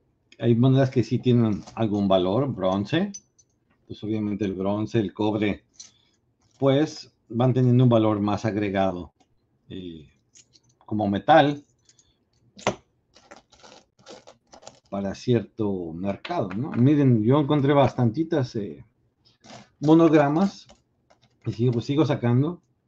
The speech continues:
en, en este paquetito que yo agarré de cuatro kilos, era un paquete de cuatro kilos de, de monedas, ocho libras, para ser exacto, y créanme que,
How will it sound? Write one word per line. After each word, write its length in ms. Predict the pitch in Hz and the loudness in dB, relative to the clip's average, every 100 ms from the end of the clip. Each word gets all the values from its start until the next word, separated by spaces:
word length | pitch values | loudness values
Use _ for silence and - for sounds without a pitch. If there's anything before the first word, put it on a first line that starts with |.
| _ _ _ _ | _ _ _ _
en, 460 | 101 104 98 90 82 - - _ _ _ _ _ _ _ _ | -8 -4 -4 -6 -8 -12 -14 _ _ _ _ _ _ _ _
en 120 | 117 | -4
este 160 | 127 127 | -2 -2
paquetito 460 | 123 110 107 123 | -4 -4 -4 -4
que 100 | 113 | -2
yo 120 | 104 113 | 0 0
agarré 500 | 117 113 113 113 - _ _ _ _ _ _ - | 2 0 0 -2 -6 _ _ _ _ _ _ -10
de 320 | 101 104 98 | -6 -6 -4
cuatro 300 | - 113 110 | -4 -4 -6
kilos, 400 | - 180 143 123 | 0 2 2 0
era 120 | 135 | -2
un 140 | 135 127 _ - - | -2 -4 _ -20 -8
paquete 300 | 117 120 127 | -6 -2 0
de 120 | 123 | 0
cuatro 320 | 120 110 110 | -2 -6 -6
kilos 360 | - 110 110 98 | -4 -2 -2 -4
de, 240 | 101 90 - _ _ - | -6 -8 -14 _ _ -10
de 140 | 107 | -4
monedas, 580 | 113 123 123 127 - _ _ | 0 2 0 -2 -6 _ _
ocho 320 | 101 107 - | -10 -8 0
libras, 420 | 123 143 131 147 - | 0 2 0 -4 -10
para 220 | 92 95 | -12 -10
ser 160 | 110 | -10
exacto, 500 | 117 143 139 - 170 _ _ _ _ _ _ _ _ _ _ _ | -10 -8 -10 -10 -12 _ _ _ _ _ _ _ _ _ _ _
y 260 | 117 120 113 | -2 0 0
créanme 500 | 107 135 143 151 139 | -2 -2 0 0 -2
que, 320 | - 120 101 | -2 -2 -2